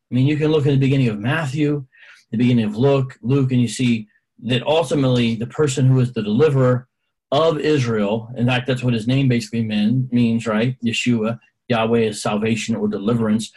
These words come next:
for he will save his people from his, from their sins. <clears throat> you look, it's Jesus. Well, what did Jesus do, right? If I be drawn up, John twelve thirty-two, I will,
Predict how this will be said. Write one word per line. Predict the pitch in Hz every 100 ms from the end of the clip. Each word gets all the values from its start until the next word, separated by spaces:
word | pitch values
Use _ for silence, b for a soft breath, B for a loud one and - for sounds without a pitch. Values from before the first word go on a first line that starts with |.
| B
for | - 104
he | 131
will | 120 104
save | 120 117
his | 107 104
people | 135 107
from | 104 113 104
his, | 104 104 - _ _
from | 127 123
their | 104
sins. | - 165 131 113 - b b _
<clears throat> | 220 208 143
you | 139 143
look, | 165 143 143
it's | 127
Jesus. | 123 131 196 139 98 - - b b b -
Well, | 160 143 151 151
what | - 110 143
did | 139 127
Jesus | 120 117 110 110 107
do, | 156 185 104 - -
right? | 113 156 - _ _ _ _ _ _ _ _ _
If | 131 127
I | 139 143 135 131 _ _ - - _ _ - 127
be | 135
drawn | 127 - 147 139
up, | 180 214 208
John | 151 151 139
twelve | 156 131
thirty-two, | 143 131 127 165
I | 135
will, | 123 127 120